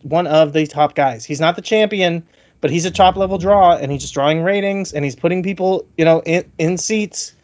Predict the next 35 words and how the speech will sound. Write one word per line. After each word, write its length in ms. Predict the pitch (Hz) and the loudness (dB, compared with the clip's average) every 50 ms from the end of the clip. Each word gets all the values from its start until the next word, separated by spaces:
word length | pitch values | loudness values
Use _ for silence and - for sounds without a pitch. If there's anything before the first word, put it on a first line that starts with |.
| - - - _ _ _ | -20 -20 -20 _ _ _
So 180 | - - 185 180 | -2 2 2 4
the 80 | 170 160 | 4 6
guy 240 | 175 165 175 185 | 6 6 6 6
is 220 | 190 190 175 160 - | 6 4 2 -2 -4
just, 500 | - 185 180 175 - - - - - _ _ _ - | -4 -4 -4 -4 -6 -12 -18 -20 -20 _ _ _ -10
I 80 | 147 | -6
mean, 280 | 160 170 175 170 165 - _ _ _ - | -4 -4 -4 -4 -6 -10 _ _ _ -8
it's 180 | 160 160 - | -6 -6 -6
kinda 260 | - - 160 165 185 180 | -4 -4 -2 -2 -2 0
tough 320 | - 202 208 233 220 - | 2 4 4 4 4 2
if 140 | 170 147 165 | -2 -6 -4
you're 100 | 156 147 | -4 -2
looking 260 | 147 170 - 196 190 | -2 -2 -2 -2 0
at 60 | 190 | 2
everything, 480 | 190 196 214 220 208 208 165 156 143 131 | 2 2 2 0 0 0 -2 -2 0 2
wrestling 540 | 143 160 180 - - 190 185 185 180 180 - | 2 2 2 2 -2 -4 -4 -4 -4 -4 -2
and, 420 | 151 151 156 165 165 170 165 - _ _ _ _ _ _ _ _ _ _ _ _ _ - | 0 2 2 2 2 0 -4 -8 _ _ _ _ _ _ _ _ _ _ _ _ _ -4
you 100 | 147 143 | -2 -2
know, 140 | 139 131 | -2 -2
drawing 420 | 123 120 139 160 190 202 202 190 170 | -2 0 2 4 4 4 4 2 2
power. 340 | - 156 147 143 143 139 135 | 2 2 4 4 2 0 -2
The 120 | 131 139 | -4 -2
guy 300 | 113 151 147 165 180 175 | 0 2 4 4 2 2
might 340 | 165 143 147 156 165 143 135 | 2 0 0 0 -2 -4 -6
be 420 | 143 156 165 180 190 180 170 165 - - - - 143 - _ _ _ _ - | -8 -8 -8 -8 -10 -10 -12 -12 -12 -14 -16 -18 -20 -20 _ _ _ _ -10
the 140 | 143 131 147 | -6 -6 0
best 340 | 123 156 151 147 - - - | 2 4 2 2 2 -2 -2
wrestler 400 | 151 151 156 - - 170 160 147 | -2 -2 -2 -2 -2 -2 -2 -2
in 200 | - - 147 147 | 0 0 -2 -2
the 60 | 151 | 0
world 320 | 139 139 147 175 185 170 151 | 0 0 0 0 0 0 -2
for 140 | - 143 | -4 -4
that 220 | 127 123 120 - - | -4 -4 -4 -6 -6
right 140 | 131 120 117 | -8 -8 -8
now. 200 | 123 113 - | -10 -12 -14